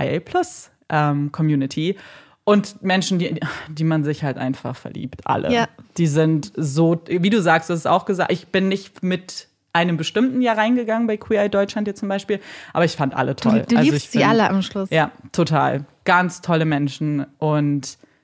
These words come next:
Speaker 1: deswegen, wenn ihr das noch gar nicht geguckt habt.
Speaker 2: Oh, ich, ich bin so happy.
Speaker 1: Was denn?
Speaker 2: Ich bin so happy, dass
Speaker 1: Ja.
Speaker 2: Amanda diese Empfehlung macht,
Speaker 1: Ja.
Speaker 2: weil ich tatsächlich so geschwankt hatte, weil ich eigentlich das auch voll gerne
Speaker 1: Mhm.
Speaker 2: empfehlen wollte. Und insofern bin ich total happy, dass Amanda diese Empfehlung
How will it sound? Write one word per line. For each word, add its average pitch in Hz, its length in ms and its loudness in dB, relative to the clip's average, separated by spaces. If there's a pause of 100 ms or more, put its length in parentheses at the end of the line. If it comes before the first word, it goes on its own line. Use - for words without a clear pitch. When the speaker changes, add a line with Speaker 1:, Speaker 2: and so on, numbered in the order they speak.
(380)
Speaker 1:
deswegen, 196 480 4
wenn 196 100 4
ihr 240 140 4
das 208 240 -2
noch 208 180 -2
gar 165 220 2
nicht 202 160 -2
geguckt 170 400 -4
habt. - 260 -6 (100)
Speaker 2:
Oh, - 40 -12
ich, 196 200 -12
ich 190 100 -16
bin 196 100 -16
so 202 80 -18
happy. 202 160 -16 (400)
Speaker 1:
Was 165 160 -6
denn? 202 180 0 (420)
Speaker 2:
Ich - 80 -18
bin 262 160 2
so 262 120 4
happy, 262 320 2
dass 247 140 2
Speaker 1:
Ja. 220 80 2
Speaker 2:
Amanda 240 280 4
diese 240 260 2
Empfehlung 247 400 2
macht, 220 240 0
Speaker 1:
Ja. 214 100 4
Speaker 2:
weil 214 60 4
ich 214 80 -4
tatsächlich 233 720 0
so 254 160 2
geschwankt 247 600 0
hatte, 220 180 0
weil 220 60 6
ich - 120 -2
eigentlich 220 200 0
das 226 180 -2
auch 269 220 2
voll 233 180 -2
gerne 208 300 0
Speaker 1:
Mhm. 185 400 2 (180)
Speaker 2:
empfehlen 247 400 4
wollte. 233 160 4
Und 220 160 2 (220)
insofern 262 480 4 (480)
bin 240 140 4
ich - 180 2 (120)
total 240 640 2
happy, 240 300 2
dass 220 120 2
Amanda 220 320 4
diese 220 200 2
Empfehlung 220 460 2